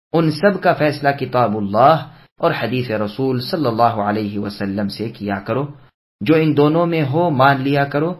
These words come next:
پس ثابت ہوا کہ جو شخص اختلافی مسائل کا تصفیہ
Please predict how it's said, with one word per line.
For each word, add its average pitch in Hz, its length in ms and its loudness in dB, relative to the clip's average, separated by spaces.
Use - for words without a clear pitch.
پس 175 200 0
ثابت 160 420 2
ہوا 202 160 4
کہ 196 140 0
جو 160 120 2
شخص 180 260 -4
اختلافی 123 520 0
مسائل 120 440 0
کا 147 180 -4
تصفیہ 117 480 -4